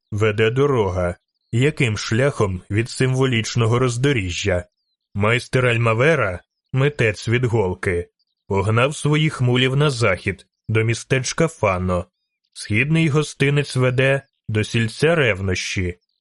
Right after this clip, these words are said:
але я б відмовляв їхати у тому напрямку. "Річка Ярра", повільно промовила Цирі, про яку мовилося на станції.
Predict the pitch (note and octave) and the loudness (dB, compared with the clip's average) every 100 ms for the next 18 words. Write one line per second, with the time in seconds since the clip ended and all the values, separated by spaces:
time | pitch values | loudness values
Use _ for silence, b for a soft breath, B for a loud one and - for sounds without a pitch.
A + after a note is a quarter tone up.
0 | _ _ G3 F3+ F3 D#3+ D#3+ D3 D3 D3 | _ _ -2 0 2 2 2 0 -2 0
1 | D#3+ C#3 G#2+ F#2+ G2 G#2 - G#2 A2+ A2+ | 0 2 2 0 0 -2 0 0 0 -2
2 | A2 A2 G#2 A2 G#2+ F2+ F#2+ F#2 F#2 F#2+ | 0 0 0 0 0 -2 -2 -4 -2 -2
3 | F2 - _ _ _ - E3 F3+ E3 - | -4 -6 _ _ _ -2 0 0 -2 -2
4 | F#3+ F#3 B2+ G2+ F#2+ F#2+ F#2 - _ _ | 0 2 2 2 0 0 -2 -6 _ _
5 | _ - A#2 A#2 A2+ A#2+ A#2+ B2+ A#2+ A#2+ | _ -2 0 2 2 0 2 0 2 2
6 | C3+ D3 - - G#2 F#2+ F2 - _ _ | 2 0 -2 -4 -2 -2 -4 -6 _ _
7 | _ - D3 D3+ D3 E3 E3 B2+ A#2 A2+ | _ -2 0 0 0 2 2 2 2 2
8 | - C3 D3 - - G2+ G2 - G2 G2 | 2 0 0 0 0 0 -2 -4 -2 -2
9 | F#2+ | -4